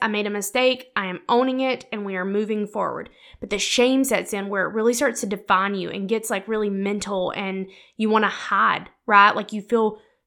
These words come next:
not just the point of guilty, but you really feel like, "What are people gonna think of me?" Like, that kind of, like, heaviness is the shame kicking in. So that's what I mean in number four. Like, do you tend to feel shame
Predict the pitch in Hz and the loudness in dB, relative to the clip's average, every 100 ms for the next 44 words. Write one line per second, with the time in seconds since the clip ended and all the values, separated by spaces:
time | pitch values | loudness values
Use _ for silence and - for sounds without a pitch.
0 | _ 233 226 269 294 - 214 - 226 202 | _ 2 4 4 0 0 4 6 4 0
1 | 190 - 220 - 208 196 185 202 196 214 | -4 -2 0 0 -4 -6 -6 -8 -4 2
2 | 233 240 233 233 220 208 185 180 - _ | 4 2 2 -2 2 2 2 -2 -12 _
3 | _ _ _ _ - 208 233 233 220 214 | _ _ _ _ -8 0 0 2 0 -2
4 | 208 202 196 190 185 190 180 196 233 233 | -2 -4 -6 -6 -6 -4 -4 0 6 6
5 | - 262 247 214 - - 214 - - 214 | 6 2 4 4 0 -2 -2 -2 -4 -2
6 | 220 247 294 349 370 - - _ _ _ | 0 2 4 2 2 -4 -14 _ _ _
7 | 254 226 214 220 - 220 208 208 196 190 | 4 4 4 2 4 2 0 -2 -6 -12
8 | 170 170 151 190 226 214 247 277 294 262 | -12 -10 -10 -6 -2 2 4 4 4 6
9 | 233 226 214 202 196 214 202 208 196 190 | 2 0 2 2 0 0 2 4 2 -2
10 | - 214 214 233 233 240 226 196 - 196 | -4 -6 -2 0 0 0 -4 -4 -4 -4
11 | 202 220 240 | -2 -2 -4